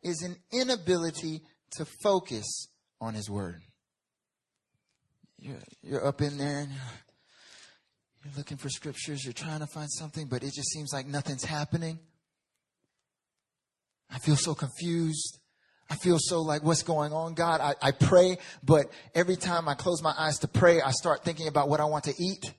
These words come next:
Every time I close my eyes to pray, I start thinking about how much I, I dislike that situation or how much I dislike that person. God,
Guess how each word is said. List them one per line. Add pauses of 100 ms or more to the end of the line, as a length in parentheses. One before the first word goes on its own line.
(1400)
Every
time
I
close
my
eyes
to
pray,
I
start
thinking
about (180)
how
much
I, (160)
I
dislike
that
situation
or
how
much
I
dislike
that
person. (2500)
God,